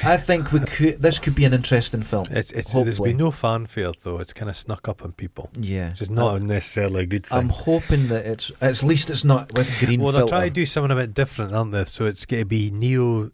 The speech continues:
Speaker 2: is, he's back in a dream. He's
Speaker 1: And I
Speaker 2: dreaming
Speaker 1: think the
Speaker 2: again.
Speaker 1: baddie's a games developer.
Speaker 2: So he, yeah,
Speaker 1: Which I was like, "Oh,
Speaker 2: well,
Speaker 1: God."
Speaker 2: uh,
Speaker 1: You know.
Speaker 2: So the thing, yeah, so
Speaker 1: Which is
Speaker 2: everyth-,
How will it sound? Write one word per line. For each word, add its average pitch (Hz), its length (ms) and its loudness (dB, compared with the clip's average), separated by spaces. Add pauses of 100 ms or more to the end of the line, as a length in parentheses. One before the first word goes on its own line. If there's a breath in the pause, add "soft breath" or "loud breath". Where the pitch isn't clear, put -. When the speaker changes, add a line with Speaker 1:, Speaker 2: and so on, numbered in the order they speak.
(140)
Speaker 2:
is, 92 160 -2 (640)
he's 107 140 -6
back 117 340 -2
in 104 80 -4
a 98 80 -4
dream. 98 360 -2
He's 87 140 -6
Speaker 1:
And 139 140 2
I 135 40 4
Speaker 2:
dreaming 104 180 2
Speaker 1:
think 95 160 -2
the 92 60 0
Speaker 2:
again. - 40 -2
Speaker 1:
baddie's 131 400 2
a 113 60 2
games 120 340 0
developer. 104 640 0 (140)
Speaker 2:
So - 160 -2
he, 113 80 2
yeah, 110 280 0
Speaker 1:
Which 104 260 0
I 123 60 4
was 104 140 0
like, 113 180 2
"Oh, 107 180 2
Speaker 2:
well, 110 260 0
Speaker 1:
God." 92 420 0
Speaker 2:
uh, 117 120 -6 (720 soft breath)
Speaker 1:
You 104 180 -4
know. 95 180 0
Speaker 2:
So 123 140 2
the 120 120 2
thing, 143 220 -2
yeah, 107 220 -2
so - 120 -6
Speaker 1:
Which 123 80 4
is 160 80 6
Speaker 2:
everyth-, 135 240 -4